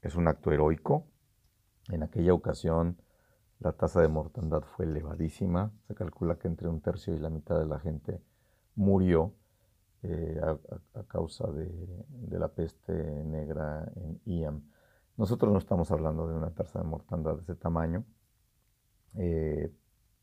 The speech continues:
pero sin lugar a dudas el aislamiento social y la no movilidad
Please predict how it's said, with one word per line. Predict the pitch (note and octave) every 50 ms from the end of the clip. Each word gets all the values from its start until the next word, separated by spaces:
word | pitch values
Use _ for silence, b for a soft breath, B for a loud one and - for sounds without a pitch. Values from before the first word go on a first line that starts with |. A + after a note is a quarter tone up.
| _ _ _ _ _ _ _
pero | G2 F#2 F2 F2 E2+ F2+ F#2 F#2+ G2 - -
sin | - - - F2 E2 D#2+
lugar | E2 E2 E2+ E2+ F2 E2
a | E2 D#2+
dudas | D2+ D#2+ D#2+ D#2+ D#2+ E2+ E2 - -
el | - E2+
aislamiento | F2 E2+ D#2+ D#2+ D#2+ D#2+ D#2+ D2+ -
social | - - - E2+ - - - D#2+ D#2+ D#2 D#2 b b b b b b b b b b b b b
y | - D3 F2 F2 E2 D#2+ E2 E2 E2 E2 E2
la | D#2 D#2+ D#2 E2 E2+ E2 D#2+ E2
no | D#2+ D#2+ D#2+ F2
movilidad | F2 F2 F2 E2 D#2+ E2 D2+ D2+ D#2+ D2+ D#2+ E2 D#2+ D#2+ D#2+ D#2+ D2+